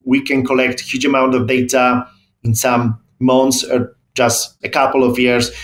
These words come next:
to have good, uh, reliable models. So this is not the challenging part. The challenging part is just to, you know, start studies, fund studies, to have great cohort of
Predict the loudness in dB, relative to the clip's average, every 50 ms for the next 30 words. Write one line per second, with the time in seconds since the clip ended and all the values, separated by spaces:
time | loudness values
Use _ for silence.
0 | -16 -10 -4 -2 -2 0 0 0 0 -2 -2 -2 0 2 2 2 2 2 0 -2
1 | -2 0 2 2 4 4 4 4 2 2 2 2 2 2 2 2 0 -2 -4 -4
2 | -6 -6 -4 0 0 2 2 2 2 2 2 0 -2 0 0 2 2 0 0 2
3 | 2 2 2 2 0 -2 -2 -6 -6 -6 -6 -6 -6 -6 -16 -20 _ _ -20 -20
4 | -20 -20 -20 -20 -20 -10 _ -2 0 2 4 2 2 2 0 0 -2 0 0 0
5 | 0 2 2 0 2 2 2 2 2 0 0 2 4 4 4 4 4 4 4 4
6 | 2 0 -4 -6 -6 -6 -4 -2 0 2 2 2 2 0 -2 -2 0 2 4 4
7 | 4 4 4 2 0 -2 -6 -8 _ _ _ _ _ -18 -8 -2 0 2 2 2
8 | 2 2 0 0 -2 -2 0 2 2 4 4 4 2 2 0 -4 -10 -16 _ _
9 | -6 0 2 4 4 4 4 2 0 -2 -2 -2 0 0 0 2 2 2 2 2
10 | 0 0 0 0 2 2 2 2 2 2 0 -2 -6 -4 0 0 0 0 0 -4